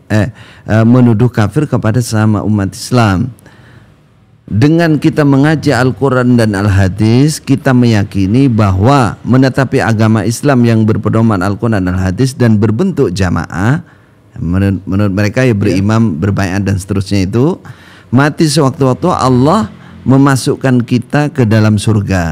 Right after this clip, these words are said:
Speaker 1: Nah, terus mereka mafhum diambil kebalikannya.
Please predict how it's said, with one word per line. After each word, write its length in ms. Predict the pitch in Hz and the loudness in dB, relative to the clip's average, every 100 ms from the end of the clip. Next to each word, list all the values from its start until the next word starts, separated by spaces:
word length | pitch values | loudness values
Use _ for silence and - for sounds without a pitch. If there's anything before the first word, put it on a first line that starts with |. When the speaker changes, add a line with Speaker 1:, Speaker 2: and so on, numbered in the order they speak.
| 78 | -6
Speaker 1:
Nah, 360 | - - - - - | -10 -12 -12 -12 -12
terus 240 | - 143 143 | -2 -2 0
mereka 400 | 131 135 160 147 | 0 0 0 -2
mafhum 400 | 151 143 147 127 | -2 0 2 2
diambil 480 | 117 135 123 110 | 2 2 2 0
kebalikannya. 640 | 107 107 113 123 135 120 | -2 0 0 0 0 -2